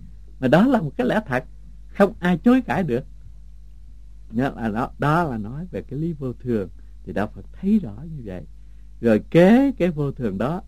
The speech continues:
thì Đức Phật nhìn lại, thì Ngài thấy từ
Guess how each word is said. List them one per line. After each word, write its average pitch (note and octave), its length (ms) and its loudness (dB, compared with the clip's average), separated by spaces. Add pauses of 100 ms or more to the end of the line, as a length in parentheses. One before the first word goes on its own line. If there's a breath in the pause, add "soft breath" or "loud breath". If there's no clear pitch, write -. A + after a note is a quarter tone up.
(500)
thì F#2 80 -12
Đức B2+ 320 -6
Phật F#2+ 200 -2 (760)
nhìn B2+ 440 4
lại, A2 440 4 (1200)
thì A#2 200 0
Ngài G#2 180 0
thấy F3 440 -2 (920)
từ B2 500 6